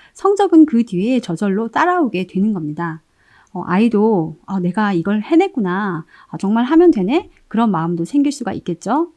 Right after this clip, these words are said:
어, 다시 말하면 꾸준한 하루하루가 더해져서 스스로 어떤 소소한 목표라도 달성을 해보면 그 결과로 공부 의지도 생겨날 수 있다는 거예요. 그걸 유지해야 하니까.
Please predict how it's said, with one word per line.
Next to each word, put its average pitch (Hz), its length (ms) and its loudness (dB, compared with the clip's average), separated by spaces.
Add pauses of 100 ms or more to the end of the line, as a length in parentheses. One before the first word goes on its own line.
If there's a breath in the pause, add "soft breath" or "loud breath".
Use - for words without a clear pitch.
(520)
어, 160 260 -10
다시 214 260 -2
말하면 185 760 -2 (140)
꾸준한 302 640 0
하루하루가 226 640 -2
더해져서 175 800 -4 (300 soft breath)
스스로 330 380 -2
어떤 214 300 -4
소소한 320 420 0
목표라도 214 840 -2 (180 soft breath)
달성을 226 520 -4 (100)
해보면 269 540 2 (640)
그 254 180 4
결과로 190 640 -2
공부 196 440 0
의지도 196 500 -6 (140)
생겨날 302 460 0
수 - 160 -14
있다는 196 360 -6
거예요. 165 440 -12
그걸 196 320 0
유지해야 196 400 -2
하니까. 190 480 -8